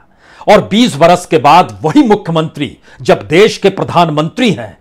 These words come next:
तो राजधर्म की एक नई परिभाषा समूचे देश के सामने है। नफरत के बीज हों, धर्म के आसरे टकराव हो, इस देश के दो धर्मों को लेकर लोगों के बीच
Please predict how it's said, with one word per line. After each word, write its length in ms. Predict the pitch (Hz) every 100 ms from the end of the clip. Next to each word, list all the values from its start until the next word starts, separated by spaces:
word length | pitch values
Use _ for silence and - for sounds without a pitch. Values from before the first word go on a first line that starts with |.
| _ - 226
तो 60 |
राजधर्म 680 | 175 160 208 160 - 247 240
की 220 | - 185
एक 160 | 180 180
नई 240 | 151 220
परिभाषा 800 | - 175 156 110 240 190 143 - _ _
समूचे 560 | - - 214 214 208 247
देश 380 | 175 165 214 214
के 140 | 180
सामने 400 | - 135 120 117
है। 280 | 95 - _ _ _ _ _ - -
नफरत 480 | 151 185 202 240 247 -
के 100 | 170
बीज 340 | - 185 143
हों, 460 | 151 185 185 _ 104
धर्म 300 | - 208 214
के 140 | -
आसरे 380 | 160 151 - 180
टकराव 500 | 147 156 - 139 165 -
हो, 220 | 82 - _ _ - - -
इस 100 | 180
देश 420 | 131 190 214 208
के 160 | - 180
दो 260 | 110 208
धर्मों 480 | 151 - 165 196 254
को 160 | 254 208
लेकर 400 | 165 160 185 147
लोगों 360 | 143 160 226
के 160 | 220 156
बीच 380 | 104 175 -